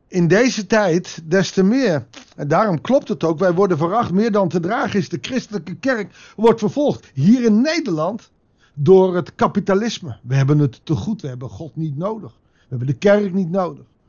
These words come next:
We hebben elkaar niet nodig. Ik, ik, ik. Dus ook het egocentrische, ikgerichte maatschappij is de onderdrukking van ons geloof.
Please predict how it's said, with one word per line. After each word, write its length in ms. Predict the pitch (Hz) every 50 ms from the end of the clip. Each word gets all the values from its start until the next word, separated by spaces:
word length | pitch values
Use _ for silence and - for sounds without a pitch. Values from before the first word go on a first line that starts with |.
| _ _ _ _
We 60 | -
hebben 180 | 131 131 127 139
elkaar 340 | 139 - 208 214 233 269 277
niet 180 | 262 240 180
nodig. 340 | 170 202 180 160 147 135 -
Ik, 220 | 185 214 233 - 220
ik, 260 | 226 220 214 180 -
ik. 400 | 220 220 233 262 220 - 160 - - _ _ _ _ - - _ _
Dus 180 | - 151 139 156
ook 180 | 170 170 -
het 120 | 175 156 165
egocentrische, 1000 | 190 202 196 120 139 156 - - - 190 220 240 220 220 190 165 143 113 - -
ikgerichte 800 | _ 202 240 208 - - 175 190 170 196 208 143 120 - 156 117 - - - _ _
maatschappij 880 | - 147 165 175 156 - - - 123 113 - 165 180 196 220 262 285 - _ _ _ _ _ _ _
is 200 | - 165 139 131
de 80 | 185
onderdrukking 760 | 175 175 175 160 160 147 127 156 170 220 220 220 240 240 220 -
van 280 | - 165 160 143 139 -
ons 240 | - 160 151 135 -
geloof. 480 | - - 180 185 226 196 143 117 _